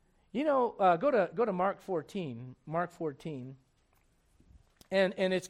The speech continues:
you're gonna find something really interesting here. He says, "The spirit is willing, but the flesh is weak."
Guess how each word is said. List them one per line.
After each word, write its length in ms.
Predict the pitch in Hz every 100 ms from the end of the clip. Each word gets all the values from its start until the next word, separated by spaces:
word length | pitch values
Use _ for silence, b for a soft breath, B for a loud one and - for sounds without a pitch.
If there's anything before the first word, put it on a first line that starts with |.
| 226
you're 140 | 202
gonna 140 | 262 185
find 200 | 214 202
something 220 | 175 147
really 260 | 202 202 175
interesting 320 | 185 143 127
here. 240 | 127 156 b b b b b b b _ _
He 160 | 226
says, 300 | 208 277 262
"The 120 | 202 180
spirit 720 | - - 320 233 175 220 - _ _ _ _ _ _ _ _ _ _ _ _ _ -
is 240 | 180 160
willing, 680 | 160 220 233 156 139 175 196 - _ _ _ _ _ 160
but 180 | 156
the 60 | 160
flesh 320 | - 151 151
is 120 | 170 135
weak." 300 | 120 127